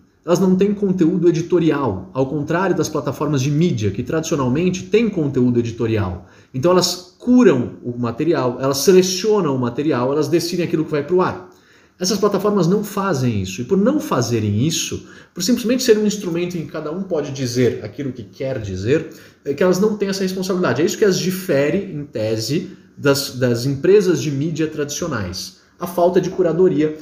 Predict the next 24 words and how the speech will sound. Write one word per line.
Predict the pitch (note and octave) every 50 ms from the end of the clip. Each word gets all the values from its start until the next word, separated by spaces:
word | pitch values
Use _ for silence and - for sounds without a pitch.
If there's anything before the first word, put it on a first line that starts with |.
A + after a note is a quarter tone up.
| - - _
a | - E3 E3
falta | - - C#3 C3 C3+ C3+ C3+ C#3+
de | B2+ C3+ -
conteúdo | - F#3 G3+ G3 F#3+ - C#3 C#3 F3 F3 - C#3 D3+
editorial | D#3+ D3 C#3 D#3 - - D3+ D3 C3 A#2+ A2+ C3+ C#3+ C#3+ -
próprio, | - E3+ E3 C3+ - - - F2 F2 - _ _ _ _ _ _ _
tá? | G2+ G2+ - C#3
Por | F#3 F3+ - C#3+ D3
isso | G3+ G3 - G#3+
essa | F#3 F3+ F#3 F3+
isenção | D#3+ D#3+ D#3+ D3+ - E3 D3
de | C#3+ C#3
responsabilidade. | C#3 C3+ - C#3+ C3 C3 - C3+ C3 D3+ D3+ G#2+ F#2+ F2 F2+ - - - _ _ _ _ _ _ _ _ _ _ _ _ -
Ahn, | E3 E3 E3 E3 E3 E3 D#3+ D#3 D#3+ D#3+ D#3 D#3 - - - _ _ _ - _ _ _ _ _ _ _ _ _ _ _ -
muito | F#3 G3 C#4 D#4 D#4+ C#4 - - D3+ C#3+
hoje | E3 E3+ D#3 C3+ C3
se | - - C#3
questiona | B2+ - A#2+ G2 - - - D#3 D#3+ F3 E3 C#3+ B2
se | B2 - E3
de | D#3 F3+
fato | F#3 - - F#3+ A3 A3 - - F#3+
isso | G#3 G3 - G3
persiste | - - G3+ F#3 F#3+ - - B3+ A#3+ - - F#3+
assim. | D#3 - - B2+ A2 F#2 F#2